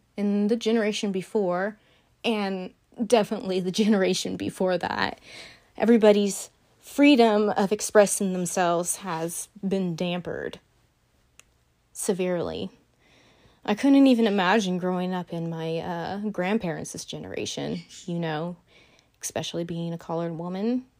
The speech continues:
you know, definitely don't have no freedom of speech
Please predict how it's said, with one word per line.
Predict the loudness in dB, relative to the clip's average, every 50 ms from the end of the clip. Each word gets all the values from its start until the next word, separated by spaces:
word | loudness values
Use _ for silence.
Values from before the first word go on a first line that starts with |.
| _ -14
you | -10 -8 -8 -6
know, | -4 -4 -2 -2 -2 -2 -2 -4 -8 _ _ _ _ _ _ _ _ _ _ _ _ 2
definitely | 2 2 4 2 -2 -4 -4 -4 -4 -4
don't | -4 -4 -6
have | -6 -6 -8 -8 -8
no | -8 -8 -8 -8
freedom | -10 -8 -10 -8 -8 -8 -10
of | -10 -10
speech | -10 -10 -10 -10 -10 -10 -10 -12 -12 -14 -14